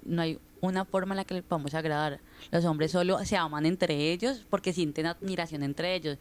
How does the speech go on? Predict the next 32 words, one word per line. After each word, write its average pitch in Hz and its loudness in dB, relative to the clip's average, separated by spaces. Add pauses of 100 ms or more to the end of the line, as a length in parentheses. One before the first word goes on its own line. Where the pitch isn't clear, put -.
(520)
pero 196 4
lo 180 6
femenino 175 4 (480)
y 226 4
ve-, 190 4
y 220 2
asimismo 208 0
como 208 0
que 190 0
aman 190 0 (380)
lo 190 6
masculino 175 0
en 156 0
una, 185 0 (640)
pero 208 4
de 196 6
resto 190 0
es 214 -2
como 208 0 (180)
horrible 139 -2
todo, - -6 (100)
todo 160 -2 (160)
horrible, 135 -6
o 143 -8
sea, 147 -8 (340)
como, 160 -2 (300)
o 233 0
sea, 254 2
yo, 214 2 (920)
yo, 214 -2 (280)
el 214 -2
cacas 226 -6